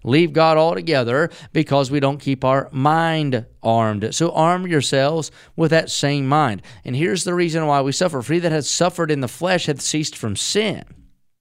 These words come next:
Now, what does that mean? Well, the thought is this: when we go through adversity or suffering, especially when it comes for the cause of Christ, persecution, that keeps us, to an extent, out of sin.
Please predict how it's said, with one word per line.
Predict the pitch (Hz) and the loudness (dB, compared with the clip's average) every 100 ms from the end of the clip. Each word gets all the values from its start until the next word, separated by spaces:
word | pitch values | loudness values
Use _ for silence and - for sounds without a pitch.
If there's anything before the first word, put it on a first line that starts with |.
| _ _ _ _ _ - - - | _ _ _ _ _ -20 -20 -6
Now, | 147 156 | 0 4
what | 160 | 4
does | 123 | 4
that | 147 - | 2 2
mean? | 143 151 92 - - _ - - - - | 0 0 -2 -8 -20 _ -20 -20 -12 0
Well, | 135 147 170 | 4 4 2
the | 131 | -2
thought | 117 156 156 | 2 4 4
is | 127 123 | 0 -2
this: | 165 147 135 - | 0 2 0 -2
when | 139 | -2
we | 127 | 2
go | 135 | 2
through | 151 143 | 2 0
adversity | 131 101 113 170 190 - 127 104 131 170 - _ _ _ _ - | -2 0 2 2 2 -2 -2 -2 -4 -6 -12 _ _ _ _ -10
or | 104 | -8
suffering, | - 151 180 - 147 123 104 135 156 - _ - - - - - - | -2 2 2 0 -2 0 0 -4 -6 -10 _ -20 -20 -20 -20 -18 -8
especially | 120 - 160 196 - 196 | -6 2 4 4 0 -2
when | 180 | -2
it | 160 | 0
comes | 160 160 151 | 0 0 -2
for | - 147 147 143 | -4 0 0 0
the | 139 | -2
cause | 135 143 143 131 | 0 2 2 0
of | 117 | -6
Christ, | - 139 113 87 - | -2 0 0 -4 -8
persecution, | 143 131 127 - 185 156 - 101 123 139 _ - _ _ _ _ - | -6 -6 -8 -2 0 0 -4 -6 -6 -10 _ -20 _ _ _ _ -4
that | 143 170 - - | 0 0 -2 -6
keeps | 202 214 - | -4 -2 -2
us, | 120 110 120 - | -2 0 -2 -6
to | - | -4
an | 127 | -4
extent, | 120 - 117 127 | -4 -4 -2 0
out | 127 | 0
of | 120 | -2
sin. | 101 - - 196 104 | -4 -6 -4 -4 -6